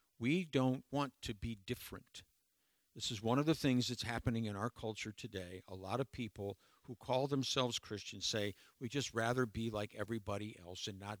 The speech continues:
be so different." And God says, "I want you to be different. You're a part, be in the world, but not of it."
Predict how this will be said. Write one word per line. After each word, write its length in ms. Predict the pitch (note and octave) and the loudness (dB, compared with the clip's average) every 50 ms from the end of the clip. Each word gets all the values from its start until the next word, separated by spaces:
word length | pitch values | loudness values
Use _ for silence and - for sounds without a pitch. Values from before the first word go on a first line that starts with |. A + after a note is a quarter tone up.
| _ | _
be 160 | - G2+ G2+ | -10 -6 -2
so 260 | F#2 - - G#2+ F#2 F2+ F2+ | 0 2 2 2 0 -4 -6
different." 520 | G#2+ G#2 - - - E2+ F2 - - - - _ _ _ _ _ _ _ - _ _ _ _ | -8 -8 -8 -8 -14 -16 -20 -20 -20 -20 -20 _ _ _ _ _ _ _ -20 _ _ _ _
And 140 | - G#2+ G#2 | -10 -8 -4
God 260 | G2 G#2+ G#2 A2 A2+ | 0 0 0 0 0
says, 420 | G#2+ - A2+ G2+ F2+ F#2 F#2+ - - | -2 -2 -2 0 -2 -2 -4 -4 -6
"I 120 | - G#2+ G#2+ | -6 -8 -6
want 360 | G#2+ A#2 B2+ C3+ B2+ - - | -4 0 0 0 2 0 -2
you 40 | - | -4
to 340 | _ _ _ _ _ - | _ _ _ _ _ -10
be 60 | - F#2 | -10 -10
different. 320 | E2 - - - - - _ _ _ _ - _ _ _ _ _ _ _ _ _ _ _ _ - | -10 -10 -16 -20 -20 -20 _ _ _ _ -20 _ _ _ _ _ _ _ _ _ _ _ _ -2
You're 220 | B2+ A#2+ A2+ G2+ | 0 0 0 0
a 160 | G#2 - - - | -2 -8 -2 4
part, 360 | - C3 D3+ D#3 D#3+ A2 - | 6 8 8 8 6 4 0
be 180 | B2 D3 C#3 | -4 -2 2
in 140 | C#3 D3+ F3+ | 2 4 6
the 80 | F3+ E3 | 4 4
world, 380 | C3 A#2+ A2 G#2 G2+ F#2+ F#2+ _ _ _ - | 6 6 6 4 4 2 -2 _ _ _ -8
but 100 | A2+ - - | -8 -8 -8
not 160 | G2 F#2+ - _ - | -10 -12 -12 _ -10
of 180 | G#2+ G2 F#2 F#2 | -12 -12 -10 -12
it." 300 | F2 - _ - - | -16 -18 _ -16 -16